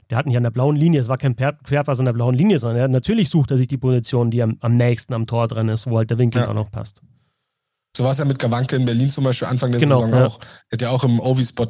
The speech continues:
Speaker 2: gestanden und nicht, nicht oben an der blauen Linie mit, äh, zwei Verteidigern.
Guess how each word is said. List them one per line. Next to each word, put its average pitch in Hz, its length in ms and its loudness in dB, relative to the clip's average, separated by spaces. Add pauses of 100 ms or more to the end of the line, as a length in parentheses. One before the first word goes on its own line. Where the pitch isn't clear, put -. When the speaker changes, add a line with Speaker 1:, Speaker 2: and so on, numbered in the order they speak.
Speaker 2:
gestanden 117 460 -2
und 110 120 2
nicht, 113 240 -2
nicht 117 280 -2
oben 117 180 -2
an 113 60 2
der 110 80 0
blauen 110 240 0
Linie 110 320 0
mit, 107 320 -2
äh, 110 320 0
zwei 104 160 -4
Verteidigern. 107 580 -2